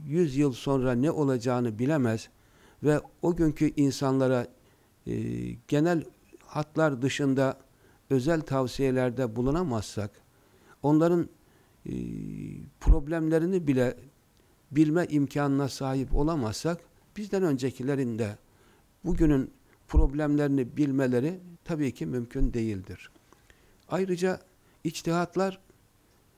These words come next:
zamana göre, mekana göre, yere göre, insana göre değişebilen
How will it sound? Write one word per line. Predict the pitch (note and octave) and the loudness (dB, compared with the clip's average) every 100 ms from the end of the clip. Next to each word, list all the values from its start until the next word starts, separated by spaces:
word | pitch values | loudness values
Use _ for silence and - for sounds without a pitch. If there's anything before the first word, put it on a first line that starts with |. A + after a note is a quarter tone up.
| _ | _
zamana | - D#3+ D#3+ E3 F3 | -4 0 2 2 0
göre, | E3 B2 A2 D3 - | 0 0 2 0 -6
mekana | - C3 D3 - D#3 D3+ E3+ | -8 -4 -2 -2 -2 -2 -2
göre, | A#2+ A2+ A2+ D#3 - - - | 0 0 2 -2 -6 -20 -18
yere | B2+ A#2+ D#3 F3 | -8 0 0 0
göre, | C3 B2 B2+ D#3+ - - | -2 0 0 -2 -4 0
insana | D3+ C#3 D#3 E3+ | 2 2 -2 -2
göre | C3 B2+ D#3 B2+ | 0 0 0 0
değişebilen | C#3 B2+ D3 C3 C3+ C3 | 0 0 -2 -2 0 0